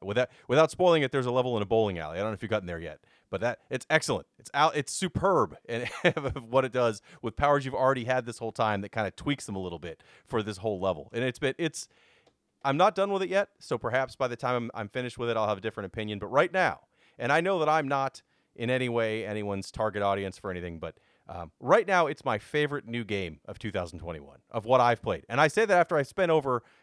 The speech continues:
a hundred and fifty hours playing Monster Hunter Rise, and I played Ys Nine all the way through at the very start of the year, and that was another excellent game.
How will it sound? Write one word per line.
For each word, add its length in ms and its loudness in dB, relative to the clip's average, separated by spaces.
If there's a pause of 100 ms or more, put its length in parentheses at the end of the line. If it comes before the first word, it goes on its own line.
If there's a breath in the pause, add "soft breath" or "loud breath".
a 60 -10
hundred 200 0
and 100 -10
fifty 240 -2
hours 200 2
playing 220 0
Monster 300 -2
Hunter 160 -2
Rise, 420 -2 (220 soft breath)
and 120 -6
I 60 -4
played 300 -2
Ys 240 -4
Nine 240 2
all 100 2
the 80 -4
way 160 -6
through 320 -6
at 80 -12
the 60 -10
very 180 -6
start 220 -4
of 80 -8
the 40 -8
year, 360 -8
and 80 -12
that 80 0
was 100 -2
another 240 -2
excellent 340 -4
game. 280 -4